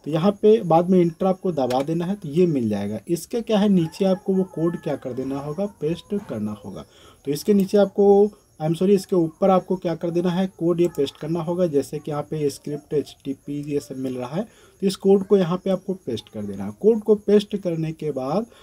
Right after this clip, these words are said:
आपको क्या कर देना होगा, Simple से save कर देना होगा। तो मैंने code paste कर दिया यहाँ पे, अब क्या कर देते हैं, यहाँ पे save कर देते हैं। Save करने के बाद आप यहाँ पे हम वापस आ जाते हैं, वापस आने के बाद यहाँ पे आ जाते हैं हम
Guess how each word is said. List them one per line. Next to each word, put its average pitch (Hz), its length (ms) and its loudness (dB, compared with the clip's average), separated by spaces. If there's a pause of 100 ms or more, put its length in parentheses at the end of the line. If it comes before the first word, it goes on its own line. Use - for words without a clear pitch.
(160)
आपको 185 320 0
क्या 170 200 2
कर 156 140 -6
देना 175 220 2
होगा, 180 220 0
Simple 175 380 -4
से 202 160 -4
save 117 240 -6 (100)
कर 101 100 -8
देना 92 220 -10
होगा। 92 260 -16
तो 120 160 -16
मैंने 151 220 -6
code 151 260 -8
paste 160 320 -6
कर 185 160 -2
दिया 196 200 2
यहाँ 196 180 0
पे, 233 200 -8 (120)
अब 160 140 -8
क्या 160 140 -6
कर 160 120 -8
देते 165 240 -6
हैं, 185 60 -4
यहाँ - 160 -8
पे 185 80 -6
save 104 340 -12
कर - 180 -18
देते 117 320 -20
हैं। 139 140 -20 (380)
Save 226 220 4
करने 208 300 2
के 208 120 -2
बाद 196 300 2 (360)
आप 175 300 -2
यहाँ 170 240 0
पे 180 140 -6
हम 170 120 -2
वापस 127 400 -6
आ 156 80 -8
जाते 160 300 -10
हैं, 190 160 -6 (320)
वापस 180 400 0
आने 202 220 2
के 196 180 -2
बाद 175 280 0
यहाँ 170 240 -2 (100)
पे 180 120 0
आ 143 120 0
जाते 131 300 -4
हैं 151 60 -6
हम 175 300 -4